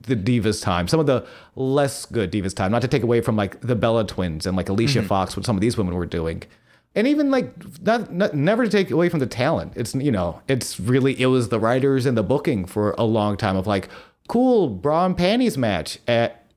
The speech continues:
Speaker 1: at WrestleMania.
Speaker 2: Yeah.
Speaker 1: We couldn't, we couldn't book some wrestling? No? Okay. Uh, but to see, like, how far,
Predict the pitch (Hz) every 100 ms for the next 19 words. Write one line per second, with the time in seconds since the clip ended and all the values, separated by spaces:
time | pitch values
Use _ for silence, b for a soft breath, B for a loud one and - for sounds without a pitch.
0 | _ _ 131 123 127 117 123 110 104 95
1 | 82 82 - 131 98 82 - 131 143 165
2 | 165 165 - _ - 147 165 156 175 -
3 | - - 139 139 147 208 220 - _ -
4 | 190 208 185 185 165 185 b b b b
5 | _ - 123 117 110 156 156 220 165 151
6 | 147 233 233 233 214